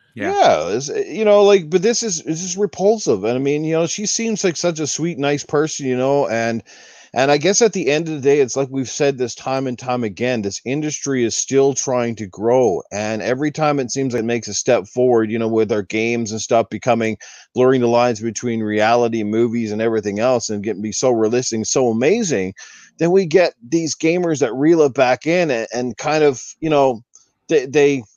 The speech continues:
Speaker 2: kind of prove to the, to the naysayers and to the uneducated about gaming, like, "Well, we're all just a bunch of violent, you know, sexual predators, blah, blah, blah,
Speaker 1: <laughs>
Speaker 2: something else." You know, we,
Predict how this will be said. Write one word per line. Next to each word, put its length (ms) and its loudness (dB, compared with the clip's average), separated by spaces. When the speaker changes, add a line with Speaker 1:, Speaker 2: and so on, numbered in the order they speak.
Speaker 2:
kind 220 -4
of 100 -6
prove 320 -2
to 120 0
the, 300 2
to 120 -4
the 80 -4
naysayers 720 -2
and 100 -8
to 100 -4
the 140 -4
uneducated 720 -2
about 300 -2
gaming, 320 -4
like, 160 -2
"Well, 240 6
we're 200 6
all 200 6
just 200 0
a 60 4
bunch 280 2
of 120 0
violent, 480 4
you 80 -2
know, 420 2
sexual 480 -2
predators, 640 0
blah, 240 0
blah, 140 0
blah, 380 4
Speaker 1:
<laughs> 100 -6
Speaker 2:
something 260 -2
else." 180 0
You 120 -4
know, 100 4
we, 140 0